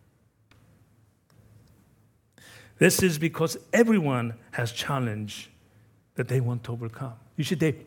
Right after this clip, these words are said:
want to overcome. And therefore, they get touched when others are making that kind of music because they want to make the same music in heart. First, they,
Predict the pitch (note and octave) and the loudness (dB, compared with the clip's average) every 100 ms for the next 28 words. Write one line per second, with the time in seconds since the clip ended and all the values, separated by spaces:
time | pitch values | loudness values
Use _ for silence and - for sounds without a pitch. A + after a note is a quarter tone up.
0 | - C#3 G3+ C4+ C4 - B2 A2+ A2+ A2+ | -6 2 4 4 2 -2 -6 -6 -6 -10
1 | - - - _ _ _ _ _ _ _ | -12 -14 -14 _ _ _ _ _ _ _
2 | _ _ D#3+ C3+ F#3 A#3+ - F#3+ D#3 D#3 | _ _ 0 4 6 6 4 0 4 2
3 | D#3+ - - - D4+ - - - - - | 2 -4 -6 -2 -2 -2 -12 -16 -20 -20
4 | - - - D#3 G3+ G3 D#3 - F#3 C#3+ | -20 -10 -4 0 2 4 4 0 -2 0
5 | C#3+ F#3+ F#3+ D#3 C3 D3 - E3+ D3 D3+ | 2 2 2 -2 0 -2 -2 -4 -4 -2
6 | G3 G3 G#3 - - - - - - - | 0 0 -2 -12 -18 -20 -20 -20 -6 0
7 | D#3 E3 D#3 C#3+ C3+ C3 B2 A#2+ C#3+ A#2+ | 2 4 2 2 -2 -4 -4 -6 -2 -2
8 | A2 G#2 C#3 - - _ _ _ _ _ | -4 -6 -12 -20 -20 _ _ _ _ _
9 | _ _ _ A#2 G#2 A#2+ - - - _ | _ _ _ -10 -8 -10 -14 -16 -20 _
10 | - - _ _ - E3+ D#3+ F#3+ | -20 -20 _ _ -6 -4 -2 -4